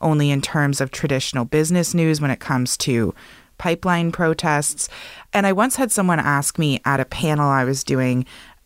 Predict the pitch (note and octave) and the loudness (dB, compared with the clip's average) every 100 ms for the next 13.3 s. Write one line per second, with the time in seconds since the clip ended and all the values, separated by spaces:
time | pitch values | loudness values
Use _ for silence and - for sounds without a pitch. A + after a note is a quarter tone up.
0 | - F3 D#3+ D#3+ D3+ C#3+ - - D#3 D#3+ | -2 -2 2 4 4 2 -2 -6 0 2
1 | D3+ F3+ F3 D#3+ C#3+ D3 C#3+ C#3 - - | 4 2 0 0 -2 0 0 0 -4 -2
2 | D3 C3+ B2+ B2 B2+ - - - D#3 D3+ | 0 2 2 2 -2 -6 -16 -2 0 2
3 | D#3 D3 D3 C#3 - D3 C#3 D3+ C#3 - | 0 2 0 -2 -2 -2 -2 0 -2 0
4 | C#3+ - E3 D3 D3 D3+ - C3+ D3 - | -4 -2 0 2 2 0 0 -2 0 -2
5 | F#3 F3 F3+ F3 G#3 G#3+ F3 C#3+ C#3 C#3+ | -2 -2 -2 2 2 2 2 0 0 -2
6 | D#3 D3 D3 - D3 - C#3 C3 C3+ C#3 | -2 -2 -4 -2 -2 -2 -4 -2 -4 -2
7 | C3+ C3 B2+ B2+ - - - - - C#3 | -2 0 0 -2 -6 -14 -16 -16 -6 -2
8 | E3+ D#3+ D#3 D3 D#3+ D3 D3 C#3 C#3 - | 0 0 -2 -2 -2 -2 0 0 0 -4
9 | - D3 C3+ C3 B2+ C3 - - - - | -2 0 2 2 0 -2 -6 -20 -20 -8
10 | D3+ C#3 C#3+ D3 - - C#3+ C3+ C3+ B2+ | -4 -2 -2 -2 -2 -2 0 2 0 2
11 | B2+ - C#3 C3+ C#3 C3+ C#3 C#3+ - C#3 | 0 0 -2 0 -2 -2 -4 -4 -2 0
12 | C3 C3 C3+ D3 C3 B2 - D#3+ D#3+ D3+ | 2 0 -2 -2 -2 -2 -2 -2 0 -2
13 | C#3 - | -2 -6